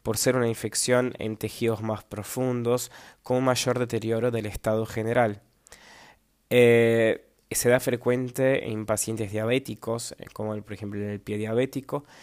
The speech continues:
Eh, dentro de la etiología, eh, tenemos el Streptococcus piógenes, el Staphylococcus meticilino resistente o Staphylococcus meticilino sensible,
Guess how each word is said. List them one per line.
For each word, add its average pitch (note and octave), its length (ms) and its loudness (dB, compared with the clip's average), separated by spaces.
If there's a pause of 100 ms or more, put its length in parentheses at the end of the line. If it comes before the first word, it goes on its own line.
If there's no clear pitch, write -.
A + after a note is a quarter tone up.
(320)
Eh, A#2 520 4
dentro C3 380 0
de B2 60 4
la B2 60 6
etiología, B2+ 1040 2
eh, A#2+ 160 -4
tenemos A2+ 500 -2
el G#2+ 140 -4
Streptococcus A2 760 -6
piógenes, C3 920 0 (1500)
el A#2 180 -4
Staphylococcus A#2+ 720 0
meticilino A2+ 500 -4
resistente A#2+ 1000 2 (380)
o A#2+ 180 -4
Staphylococcus A2+ 920 -2
meticilino G#2+ 560 -8
sensible, A#2+ 720 -2